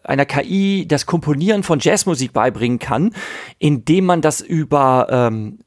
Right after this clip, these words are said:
äh, Bilder gemacht hat. Man hat lauter Notenpartituren eingescannt, hat damit eine Maschine gefüttert und hat, äh, sie dann dazu veranlasst, ähm, basierend auf diesen ganzen Bildern, äh, äh, Regelmäßigkeiten und Systematiken zu erkennen und dann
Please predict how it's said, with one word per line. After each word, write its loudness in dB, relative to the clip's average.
äh, -8
Bilder 2
gemacht -2
hat. -10
Man -2
hat -4
lauter 2
Notenpartituren 0
eingescannt, 0
hat -2
damit 0
eine 0
Maschine 0
gefüttert 0
und -2
hat, -2
äh, 0
sie -2
dann 2
dazu -2
veranlasst, 0
ähm, 2
basierend 2
auf 0
diesen -2
ganzen 0
Bildern, 2
äh, 0
äh, -2
Regelmäßigkeiten 0
und -2
Systematiken -2
zu -4
erkennen -2
und -2
dann -2